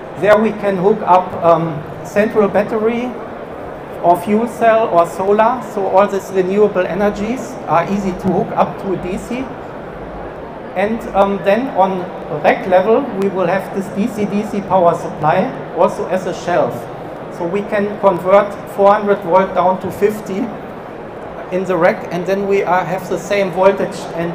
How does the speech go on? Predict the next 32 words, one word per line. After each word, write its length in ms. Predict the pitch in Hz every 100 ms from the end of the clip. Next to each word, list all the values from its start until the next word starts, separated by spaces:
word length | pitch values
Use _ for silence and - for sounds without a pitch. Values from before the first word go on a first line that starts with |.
| -
the 80 | 180
same 300 | - 208 196
setup 460 | - 185 185 180
like 360 | 180 170 170 -
today 380 | 190 170 180 180
in 140 | 170
this 180 | 160 160 160
A 140 | 170
C 180 | 165 147 120 113 - - - - -
distribution. 760 | 160 - 160 139 135 127 123 - - - - - - - - - - - - -
And 120 | 143
then 180 | 160 175
the 100 | 180
D 180 | 175 202
C 160 | 208 190
D 160 | 202
C 160 | 202 208
is 240 | 196 175
exactly 800 | - 170 - 180 - - - 175
the 120 | 165 156
same 520 | - 165 147 120 120
like 260 | 123 135 -
we 100 | 147
have 220 | 139 -
today. 360 | 151 135 120 113 - -
So 260 | - 165 127 - - - - - -
the 100 | 170
solid 380 | 165 226 233 -
state 320 | - 214 -
transformer. 680 | 202 170 - 175 151 139
So 200 | 139 180
we 340 | 185 196 214